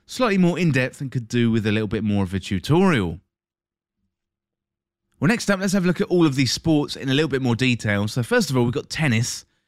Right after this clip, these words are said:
Feels very similar to the tennis we've seen and we played before. You can use a variety of shots like forehand, backhand, and a lob to outsmart your opponent. It does feel a little bit minimal.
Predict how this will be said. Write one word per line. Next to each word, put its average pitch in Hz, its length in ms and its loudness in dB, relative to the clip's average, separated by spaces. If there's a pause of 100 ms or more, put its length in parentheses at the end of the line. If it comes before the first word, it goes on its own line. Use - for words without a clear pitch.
(160)
Feels 131 240 0
very 156 180 0
similar 160 380 0
to 139 140 -6
the 123 160 -2
tennis 143 340 -2
we've 143 140 -4
seen 131 340 0
and 127 100 -4
we 120 60 0
played 107 300 -2
before. 156 520 2 (380)
You 202 100 -2
can 175 140 0
use 170 260 2
a 151 120 0
variety 139 480 0
of 104 80 -2
shots 143 340 -4
like 120 140 -6
forehand, 143 760 0
backhand, 143 640 -2 (320)
and 202 100 0
a 170 60 2
lob 127 340 0 (300)
to - 60 -10
outsmart 131 500 0
your 107 120 0
opponent. 117 440 0
It 135 80 -6
does 180 220 -4
feel 196 260 -2
a - 20 -6
little 247 160 -2
bit 226 160 -4
minimal. 151 480 2